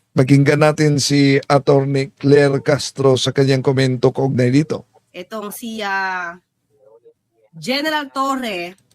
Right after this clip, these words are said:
Speaker 2: di ba kasi minsan isipin mo, "Ay, hindi naman yan, no? Hindi naman yan magdidemanda." Tinuloy, mga kakli, tinuloy.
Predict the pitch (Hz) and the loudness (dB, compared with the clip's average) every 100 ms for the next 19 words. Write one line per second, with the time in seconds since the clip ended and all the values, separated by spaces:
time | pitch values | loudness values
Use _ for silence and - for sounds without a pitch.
0 | _ 247 294 - 302 247 269 240 202 190 | _ -14 -14 -10 -10 -10 -12 -16 -16 -14
1 | 196 453 415 269 254 226 226 214 185 175 | -14 -6 -4 -4 -4 -8 -10 -10 -10 -12
2 | 185 262 320 294 - - - _ 208 220 | -12 -12 -14 -16 -18 -18 -20 _ -10 -8
3 | 220 214 208 202 202 196 196 - 185 - | -8 -8 -8 -10 -10 -10 -12 -16 -20 -20
4 | _ _ _ 320 _ _ - _ - 175 | _ _ _ _ _ _ -20 _ -16 -12
5 | 170 165 170 156 147 135 151 185 196 _ | -10 -8 -6 -6 -6 -8 -12 -12 -14 _
6 | _ _ _ _ _ _ - 370 403 381 | _ _ _ _ _ _ 0 4 4 2
7 | 392 466 427 339 349 339 311 269 269 247 | 0 -2 -4 -4 -4 -6 -6 -4 -4 -4
8 | 359 370 320 311 320 339 311 214 | -2 0 2 2 4 2 2 -4